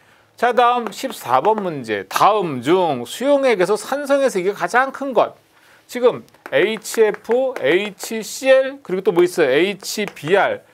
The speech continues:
그리고 에이치아이 있잖아요. 이 중에 산성의 세기, 누가 산성이 제일 세냐 이거예요. 산성의 세기. 그럼 여러분들, 제가 설명드릴게요. 산성이라고 하는 게 뭐예요? 산이 될 수 있는 성질, 그 산인 성질 말하는 건데,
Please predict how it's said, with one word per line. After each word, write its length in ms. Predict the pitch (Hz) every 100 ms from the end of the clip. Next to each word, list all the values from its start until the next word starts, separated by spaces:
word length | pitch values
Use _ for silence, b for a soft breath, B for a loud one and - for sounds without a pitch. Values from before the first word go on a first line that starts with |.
| B -
그리고 260 | 170 196
에이치아이 680 | 127 151 170 - 185 113 135
있잖아요. 360 | 160 - 123 127
이 60 | 180
중에 460 | 214 247 226 110 - b b b
산성의 760 | - - 320 330 277 285 277 262
세기, 300 | 175 127 104
누가 260 | 113 135 233
산성이 480 | - 254 254 196 208
제일 240 | - 143
세냐 280 | 139 269 254
이거예요. 360 | 147 127 110 -
산성의 480 | - 214 208 190 160
세기. 320 | - 101 135 _ _ b b b
그럼 180 | - 226
여러분들, 320 | 185 226 185
제가 240 | 175 143 127
설명드릴게요. 540 | 220 240 190 120 113
산성이라고 840 | - - 311 330 320 320 269 202
하는 140 | 139 170
게 80 |
뭐예요? 240 | 208 110 110 _ b
산이 460 | b - - 311 311
될 160 | 285
수 120 | 233 240
있는 300 | 196 190 175
성질, 460 | 165 151 120 101 -
그 80 |
산인 380 | 175 - 302 311
성질 320 | 214 175 185
말하는 300 | 185 135 135
건데, 520 | 131 123 165 185 101